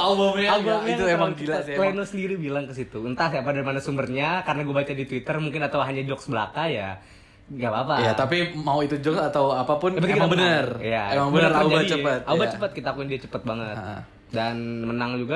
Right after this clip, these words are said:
Speaker 2: alhamdulillah. Clean sheet pertama musim ini,
Speaker 1: Clean sheet
Speaker 2: wey.
Speaker 1: pertama, yoi cuy. Gue juga itu menit-menit terakhir tuh kayak, kan banyak banget kan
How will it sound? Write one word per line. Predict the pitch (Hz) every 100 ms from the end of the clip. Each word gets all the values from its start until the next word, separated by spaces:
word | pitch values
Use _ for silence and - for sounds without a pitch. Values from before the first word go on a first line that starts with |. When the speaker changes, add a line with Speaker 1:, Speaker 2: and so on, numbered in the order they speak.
| 170
Speaker 2:
alhamdulillah. | 139 147 147 165 202 - -
Clean | - 214
sheet | 208 220
pertama | 220 202 196 180
musim | 175 175
ini, | 160
Speaker 1:
Clean | 180
sheet | 180
Speaker 2:
wey. | 156 135
Speaker 1:
pertama, | 123 -
yoi | 143 147 143
cuy. | 143 135 131 127
Gue | 151
juga | 147 123
itu | 127 156 175 - -
menit-menit | 143 143 147
terakhir | 147 147 156
tuh | 190
kayak, | 160 143 - - - - - -
kan | 202 220 170 - - - -
banyak | 165 139 147 151
banget | 180 170
kan | 160